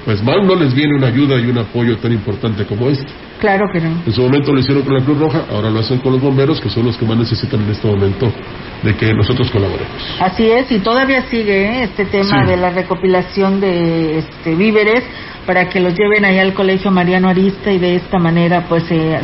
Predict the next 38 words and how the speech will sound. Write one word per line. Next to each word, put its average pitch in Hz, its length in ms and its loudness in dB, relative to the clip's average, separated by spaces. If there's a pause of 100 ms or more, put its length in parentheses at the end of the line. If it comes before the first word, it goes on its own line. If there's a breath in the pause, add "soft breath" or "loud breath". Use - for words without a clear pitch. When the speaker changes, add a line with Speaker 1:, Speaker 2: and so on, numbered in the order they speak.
Speaker 2:
sean 202 180 2
entregados 180 640 2 (320 loud breath)
a 190 60 0
los 180 180 0
elementos 190 460 2
del 175 160 0
Cuerpo 185 300 0
de 185 80 4
Bomberos. 233 520 2 (140)
La 185 200 2
gran 196 220 0
ventaja 208 500 -4
de 185 140 2
ayer 180 420 0
que 196 140 -2
lloviznó 175 680 2 (400 loud breath)
en 185 160 2
algunas 202 520 0
partes, 220 420 -2
tal 208 200 0
vez, 208 220 0 (160)
pues, 196 120 0
van 190 180 0
a 196 40 2
decir: 196 240 0
"Falta 202 320 0
mucho, 240 400 2
queremos 190 460 -2
un 202 80 -2
aguacero", 202 600 0
pero 175 200 0
bueno, 190 200 0
al 196 120 0
menos 185 320 0
es 190 160 -2
un 190 100 2
paliativo, 190 640 2
¿no?, 208 220 0